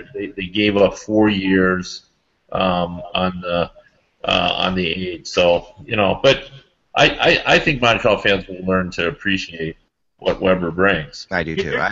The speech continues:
Speaker 2: I
Speaker 3: I guess
Speaker 2: think
Speaker 3: the big
Speaker 2: in time.
Speaker 3: question, how many more goals will Weber generate for the team? Like, you know, he'll get five to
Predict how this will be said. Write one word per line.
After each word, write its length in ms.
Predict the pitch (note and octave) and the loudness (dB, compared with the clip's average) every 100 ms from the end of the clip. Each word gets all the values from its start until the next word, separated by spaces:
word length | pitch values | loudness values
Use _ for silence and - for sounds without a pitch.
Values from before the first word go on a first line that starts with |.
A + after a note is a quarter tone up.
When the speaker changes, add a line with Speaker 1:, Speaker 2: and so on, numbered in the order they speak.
| A2 | -2
Speaker 2:
I 40 | |
Speaker 3:
I 80 | G#2+ | -4
guess 80 | - | -4
Speaker 2:
think 240 | G2 D#2 | -6 -6
Speaker 3:
the 60 | - | -6
big 20 | |
Speaker 2:
in 180 | - - | -6 -4
time. 80 | - | -4
Speaker 3:
question, 380 | - D3 C3+ C3+ _ _ _ _ _ _ _ | -4 -6 -6 -10 _ _ _ _ _ _ _
how 260 | - E3 | -4 -2
many 160 | A3 A#3 | 0 -2
more 280 | G#3+ G#3 G3+ | 2 4 4
goals 540 | C#3 E3+ E3 D#3+ D3+ - | 2 4 6 4 2 -4
will 160 | D3 | -4
Weber 380 | C3 D3 D3+ D3+ | 2 2 4 0
generate 600 | C#3+ - D3+ D3 C#3 B2+ - | -2 -2 0 2 2 0 -4
for 120 | B2+ | -8
the 100 | - - | -8 -14
team? 280 | - C#3 A#2+ | -18 -12 -4
Like, 220 | A#2+ - | -2 0
you 60 | F#3+ | 0
know, 100 | F3+ | 4
he'll 180 | A#3+ | 4
get 320 | - G3 F#3+ G#3+ F#3+ - _ - | 4 2 2 -6 -8 -10 _ 0
five 320 | E3 E3+ E3 | 4 4 0
to 100 | - | -4